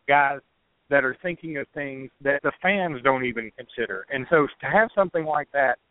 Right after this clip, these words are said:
and to have, to move that kind of spot, you're right, it's not gonna be, uh, that, to, being two hundredth in the country is nothing necessarily to hang your hat on unless you know they were last in the country before that. And this team isn't even built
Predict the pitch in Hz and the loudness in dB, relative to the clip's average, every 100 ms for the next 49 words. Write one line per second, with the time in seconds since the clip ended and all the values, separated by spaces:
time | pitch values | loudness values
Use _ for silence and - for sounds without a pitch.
0 | _ _ _ - 143 131 131 196 151 156 | _ _ _ -2 0 2 2 2 0 0
1 | 151 208 156 165 - 165 139 - 175 175 | 2 2 2 0 -2 -6 -6 0 0 0
2 | 240 226 185 135 180 226 202 185 180 190 | 2 4 4 2 -2 -2 -2 -4 -6 -6
3 | 208 - _ _ _ _ _ _ _ - | -8 -12 _ _ _ _ _ _ _ -2
4 | 139 127 156 151 - 147 - 151 - 208 | 0 0 0 -4 -4 -8 -8 -8 -2 0
5 | 214 180 214 196 180 170 160 123 214 - | 0 0 -2 0 0 0 -4 0 0 0
6 | 147 131 165 147 131 - 156 127 110 147 | -2 -2 -2 -4 -4 0 2 2 0 -2
7 | 143 110 185 190 135 139 175 165 165 214 | -2 2 4 6 4 2 2 4 4 2
8 | - 190 165 190 220 165 156 160 143 127 | 2 0 2 4 4 4 2 0 0 0
9 | 180 208 - 135 - 147 131 143 123 - | -2 -4 -8 -12 -10 -10 -6 -4 -4 -6
10 | _ - 147 - - 202 139 - - - | _ 0 0 2 4 4 2 -4 -18 -20
11 | _ _ - 156 151 135 123 _ _ _ | _ _ -6 -2 0 -2 -8 _ _ _
12 | _ _ _ - 170 240 - 247 202 185 | _ _ _ -4 0 0 0 -2 0 -2
13 | 196 185 - _ 208 196 185 127 113 196 | -2 -6 -10 _ -4 0 0 0 2 4
14 | 269 | 2